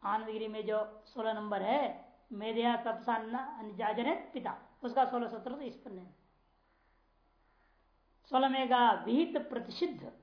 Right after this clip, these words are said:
उपासना अत्र मेधा।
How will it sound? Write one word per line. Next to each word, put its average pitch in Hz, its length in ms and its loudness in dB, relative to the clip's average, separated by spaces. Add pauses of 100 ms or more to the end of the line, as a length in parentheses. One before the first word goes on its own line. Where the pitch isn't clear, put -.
(440)
उपासना 269 920 8 (120)
अत्र - 560 4 (200)
मेधा। 202 840 0